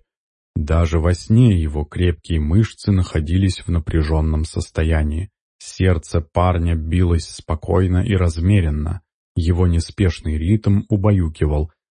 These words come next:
заставляя забыть все тревоги. Гелу сама не заметила,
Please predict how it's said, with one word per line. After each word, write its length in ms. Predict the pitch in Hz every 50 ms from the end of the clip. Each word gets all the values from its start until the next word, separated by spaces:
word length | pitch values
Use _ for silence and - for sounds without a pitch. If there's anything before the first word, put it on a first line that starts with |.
| -
заставляя 680 | - 85 85 - - - 92 82 82 82 80 80 80 78
забыть 420 | 76 82 78 76 85 117 139 -
все 300 | - - - - - 110
тревоги. 680 | 104 - 110 90 80 78 78 76 76 76 78 78 80 - _ _ _ _ _ _ -
Гелу 380 | 82 73 78 87 92 87 82 80
сама 340 | - - 85 82 85 82
не 140 | 80 80 78
заметила, 720 | 71 78 76 80 90 110 117 - - 104 98 95 92 92